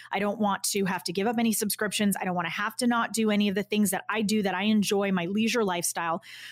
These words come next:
What do I need to have saved up in order to make a hundred and fifty thousand dollars a year in retirement?" And the second person is already in retirement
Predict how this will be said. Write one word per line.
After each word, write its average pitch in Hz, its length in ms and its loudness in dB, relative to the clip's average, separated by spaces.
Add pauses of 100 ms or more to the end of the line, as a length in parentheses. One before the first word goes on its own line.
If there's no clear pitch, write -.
(140)
What 226 320 2
do 254 160 2
I 233 140 2
need 214 460 4 (200)
to 190 120 0
have 180 520 -2
saved 247 500 0
up 170 300 -2 (320)
in 220 140 2
order 226 340 2
to 254 180 0
make 180 280 2
a 208 60 -2
hundred 180 360 0
and 180 100 2
fifty 185 280 -4
thousand 170 380 0
dollars 160 300 0
a 196 60 0
year 160 300 0
in 165 120 -6
retirement?" 190 720 0 (400)
And 202 140 0
the 202 40 0
second 415 460 -2
person 175 540 -2 (720)
is 208 100 0
already 208 260 0
in 339 100 -2
retirement 185 680 -2